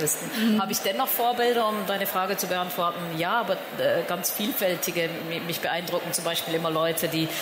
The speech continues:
Speaker 1: für die ihr Beruf Berufung ist und die wirklich, äh, meine Mutter ist so eine, die ist fünfundsiebzig und arbeitet immer noch, aber ihr Beruf ist Berufung für sie. Ich find das toll. Weiß nicht, ob ich je dahin komme, auch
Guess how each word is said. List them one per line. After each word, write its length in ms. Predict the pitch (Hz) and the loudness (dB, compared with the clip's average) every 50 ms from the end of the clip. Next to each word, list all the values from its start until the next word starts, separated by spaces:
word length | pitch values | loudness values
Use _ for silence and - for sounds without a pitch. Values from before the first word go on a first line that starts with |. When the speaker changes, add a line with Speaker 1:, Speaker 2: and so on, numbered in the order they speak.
| - - - - - - - - - - | -4 -4 -6 -6 -8 -8 -8 -8 -8 -6
Speaker 1:
für 80 | - 156 | -6 -4
die 180 | 156 170 165 160 | -4 -2 0 0
ihr 260 | 135 165 160 160 156 | 2 2 2 2 0
Beruf 520 | 151 - 175 160 151 175 185 202 - - - | 0 0 -2 -2 0 0 0 0 0 -2 -2
Berufung 640 | - 180 170 208 233 269 - - 196 170 170 156 | -2 0 0 0 0 0 0 0 0 0 0 0
ist 320 | - 156 160 160 - - 170 | -2 0 0 0 -2 -2 -4
und 160 | 165 160 156 | -6 -4 -4
die 80 | 151 156 | -4 -2
wirklich, 420 | 165 156 - - 165 156 - - - - | -4 -4 -2 -2 -2 0 0 0 0 0
äh, 360 | 151 151 147 151 147 151 151 147 160 156 | 0 0 0 0 0 -2 -2 -2 -4 -4
meine 160 | 156 156 156 160 | -4 -4 -4 -2
Mutter 280 | 175 214 220 - 190 | -2 -2 -2 -2 -2
ist 180 | - 156 - - | -2 0 0 0
so 60 | 147 | 0
eine, 300 | 151 151 151 156 156 156 151 | -2 -2 -2 -4 -4 -4 -4
die 60 | 160 | -4
ist 180 | 156 156 - - - - | -2 -2 -2 -2 -4 -6
fünfundsiebzig 640 | - 190 180 185 180 170 190 185 - - 202 180 180 | -6 -4 -4 -2 -2 -2 -4 -4 -4 -4 -4 -4 -4
und 100 | 170 160 | -4 -2
arbeitet 480 | 156 170 170 185 170 165 - 180 170 | -2 0 0 0 -2 -2 -2 -2 -4
immer 160 | 170 180 196 185 | -4 -4 -4 -4
noch, 220 | 185 180 - - | -4 -4 -2 -4
aber 220 | 165 170 165 165 | -2 -2 -2 -2
ihr 140 | 160 - 160 | -2 -2 -2
Beruf 380 | 160 165 160 175 202 185 - - | -2 -2 -2 -2 -2 -2 -2 -2
ist 160 | 165 160 - - | -4 -4 -2 -2
Berufung 480 | 175 165 214 233 - - 202 180 175 | 0 0 0 0 0 -2 -2 -4 -4
für 120 | 165 - 170 | -4 -4 -4
sie. 140 | 156 170 165 | -2 -2 -4
Ich 60 | 160 | -4
find 180 | - 165 160 | -6 -6 -4
das 160 | 160 156 - - | -4 -6 -6 -4
toll. 320 | - 190 190 185 170 156 - - - - - - | -2 0 2 2 2 0 -2 -6 -8 -8 -8 -4
Weiß 160 | - 170 170 - | -4 -4 -2 -2
nicht, 100 | 175 202 | -2 -2
ob 120 | 170 165 | -2 -2
ich 100 | 160 - | -2 -2
je 100 | 170 160 | -2 0
dahin 360 | 160 156 135 165 156 160 156 | 0 0 0 0 -2 -2 -2
komme, 260 | - - 147 151 147 | -2 -2 0 0 0
auch 80 | 147 139 | -2 -2